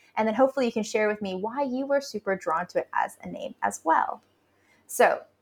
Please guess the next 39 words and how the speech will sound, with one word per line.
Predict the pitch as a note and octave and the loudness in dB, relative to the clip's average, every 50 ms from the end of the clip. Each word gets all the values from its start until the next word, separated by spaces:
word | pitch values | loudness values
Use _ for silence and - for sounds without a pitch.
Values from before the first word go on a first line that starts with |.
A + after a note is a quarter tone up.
| - - - | -16 0 4
one | B3 C4 C#4+ | 4 4 4
of | D4 | 4
the | D4 | 4
first | - C#4 C#4 C#4 | 4 4 4 4
things | C#4+ C4 A#3+ A#3+ - | 2 0 0 2 2
I | G#3+ G#3+ | 0 2
did | G#3+ G3 F#3+ | 2 2 0
was | F#3 F#3+ | 0 0
I | E3+ G3 | 0 -2
start | G3 - A3+ A#3 A#3 - - | 2 4 6 6 6 4 0
looking | G#3 G#3 G#3 - A3 G#3 G3+ - - | -4 -4 -4 -2 -4 -4 -4 -2 0
up | F#3 - - - - _ | 0 0 0 -2 -8 _
quotes | - - - - A#3 A#3 B3 A#3 - - A3 | -18 -2 2 4 4 4 2 0 -4 -6 -6
about | G3 F#3+ - F#3+ G3+ - - - | -2 0 0 0 0 0 -2 -6
enthusiasm. | G3+ F#3+ - _ _ F#3 F#3+ F#3 - D#3+ C#3+ - D#3+ - - - - - - - _ _ _ _ - - | -10 -10 -10 _ _ -4 -4 -2 -4 -4 -6 -6 -6 -8 -10 -12 -12 -14 -16 -20 _ _ _ _ -6 -4
The | B3+ B3 | -2 2
first | - E4+ F4 F4 - | 4 4 4 4 4
one | D#4 D#4 D#4+ D#4+ | 2 2 2 2
is | A#3+ A3+ A3+ | -2 -4 -2
from | - A3+ G#3 - G#3+ G#3 - | -2 -4 -4 -4 -6 -6 -2
Gordon | - G#3+ G#3+ G#3+ G#3+ G3+ G#3 - _ | 0 0 2 2 0 -4 -6 -8 _
Parks, | - A3 C4 F4 - - - - - - | 2 2 2 2 0 -6 -18 -20 -8 -2
who | - G#3+ | 0 0
was | G3 G3 G3 - | 0 0 -2 -4
an | G3+ G3 | -4 -2
American | F#3+ F#3+ F3+ E3+ F3+ F#3 - F#3 - | 0 0 2 2 2 0 -4 -8 -10
photographer. | - F#3+ - - - - F#3 F3 - - - G3 - - _ _ _ _ _ _ _ _ _ _ _ - - _ _ _ _ _ _ | -8 -4 0 2 2 2 0 -2 -6 -6 -6 -6 -8 -14 _ _ _ _ _ _ _ _ _ _ _ -20 -20 _ _ _ _ _ _
"Enthusiasm | B3 A#3 A3+ - - D4 D4 D#4 C#4 B3+ A#3+ G3+ G3+ G3+ - F#3 F#3+ - - _ | 0 0 0 0 2 4 4 4 4 4 4 4 4 2 0 -2 -4 -4 -6 _
is | - A3+ A3+ A3+ A3+ - | 0 2 2 2 2 0
the | - A3 - - | -2 -4 -2 0
electricity | A3 G#3+ G#3+ G#3+ G#3+ A3 - - - - G#3 G#3 G#3+ G#3+ G#3+ G#3+ G3+ - - - | 2 2 2 0 -2 -4 -8 -14 -10 -8 -8 -4 -4 -2 0 0 0 -2 -2 -2
of | G3+ G3+ G3 - - G3 G3 | -2 -2 -2 -4 -10 -4 -2
life. | - - - - - _ _ _ _ _ _ _ _ _ _ _ _ | -2 -2 -2 -4 -12 _ _ _ _ _ _ _ _ _ _ _ _
How | _ - G3 G3 | _ 4 4 4
do | G3 | 4
you | G3+ G3 | 2 2
get | - A3 C#4+ | 4 6 6
it? | F4+ F#4 - - - _ _ _ _ _ _ _ _ _ _ _ _ _ _ A#3 | 6 6 4 2 -4 _ _ _ _ _ _ _ _ _ _ _ _ _ _ 0
You | B3+ C#4+ - | 0 0 2